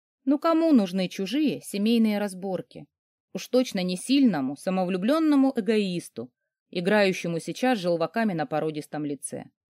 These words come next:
Малышка недовольно захныкала,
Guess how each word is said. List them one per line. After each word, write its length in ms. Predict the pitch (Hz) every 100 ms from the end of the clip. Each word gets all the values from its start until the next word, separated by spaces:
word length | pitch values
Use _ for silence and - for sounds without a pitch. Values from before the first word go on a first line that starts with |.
| _ _ _ _ _ _ _
Малышка 440 | 220 302 349 -
недовольно 540 | 254 214 202 196 185 170
захныкала, 720 | 165 - 254 302 254 233